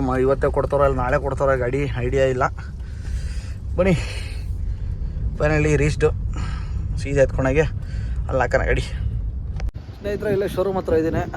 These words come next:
ಆ, ಎಸ್ಟಿಮೇಷನ್ ಒಂದು ಆರರಿಂದ ಏಳು ಸಾವಿರ ಹಾಕೋರೆ. ಐವತ್ತು ಸಾವಿರಕ್ಕೆ ಪ್ಲಗ್ ಚೇಂಜ್ ಮಾಡಲೇಬೇಕಂತೆ. ನಾಲ್ಕು ಪ್ಲಗ್, ಒಂದು ಪ್ಲಗ್ ಬಂದ್ಬಿಟ್ಟು ಆರುನೂರು ಚಿಲ್ಲರೆನ ಐತೆ, ಆರುನೂರ ಇಪ್ಪತ್ತು ರೂಪಾಯಿ, ಆರುನೂರ ಮೂವತ್ತು ರೂಪಾಯಿನ ಇದೆ. ನಾಲ್ಕು ಚೇಂಜ್ ಮಾಡ್ಬೇಕಂತೆ.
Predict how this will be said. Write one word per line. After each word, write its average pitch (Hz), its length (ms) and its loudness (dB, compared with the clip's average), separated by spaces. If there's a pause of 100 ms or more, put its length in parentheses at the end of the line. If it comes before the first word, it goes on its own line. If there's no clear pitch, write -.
(140)
ಆ, 156 40 -4 (300)
ಎಸ್ಟಿಮೇಷನ್ 160 680 -2
ಒಂದು 160 240 -4 (380)
ಆರರಿಂದ 156 240 -4 (100)
ಏಳು 139 180 2
ಸಾವಿರ 151 200 0
ಹಾಕೋರೆ. 143 320 -2 (560)
ಐವತ್ತು 165 200 2
ಸಾವಿರಕ್ಕೆ 160 320 0 (120)
ಪ್ಲಗ್ 139 220 -4
ಚೇಂಜ್ 156 200 -2
ಮಾಡಲೇಬೇಕಂತೆ. 143 680 -2
ನಾಲ್ಕು 135 360 -4
ಪ್ಲಗ್, 131 200 -4 (180)
ಒಂದು 139 160 -2
ಪ್ಲಗ್ 151 240 0
ಬಂದ್ಬಿಟ್ಟು 143 340 0 (120)
ಆರುನೂರು 156 400 0
ಚಿಲ್ಲರೆನ 147 380 -2
ಐತೆ, 123 160 -4
ಆರುನೂರ 139 240 -2
ಇಪ್ಪತ್ತು 139 180 -4
ರೂಪಾಯಿ, 151 140 -2
ಆರುನೂರ 135 220 -2
ಮೂವತ್ತು 135 180 -4
ರೂಪಾಯಿನ 135 280 -2
ಇದೆ. 135 100 -2 (520)
ನಾಲ್ಕು 165 320 0
ಚೇಂಜ್ 151 160 2
ಮಾಡ್ಬೇಕಂತೆ. 131 460 -2